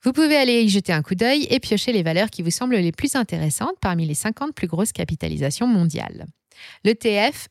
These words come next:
Global X Uranium reproduit ses performances. Il est composé entre autres de vingt-trois pour cent de Cameco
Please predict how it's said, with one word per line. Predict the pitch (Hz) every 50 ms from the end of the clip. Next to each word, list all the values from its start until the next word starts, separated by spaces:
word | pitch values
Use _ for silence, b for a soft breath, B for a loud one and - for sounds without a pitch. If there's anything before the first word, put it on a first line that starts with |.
| _ -
Global | 180 202 254 277 247 240 220 208 185 -
X | - 208 - - -
Uranium | - 208 170 165 160 160 180 208 220
reproduit | 202 202 208 - - 160 156 175 202
ses | - -
performances. | - 185 180 - - 185 165 160 147 101 92 - - - - - - _ B B B B B B B B
Il | 214 220
est | 247 233
composé | - 277 262 285 294 254 294 294
entre | 269 220 208 - -
autres | 269 320 - - 196
de | 165 165
vingt-trois | 156 202 233 226 - 254
pour | - 196 190
cent | - - 208
de | 180 156
Cameco | - - - - - 147 - -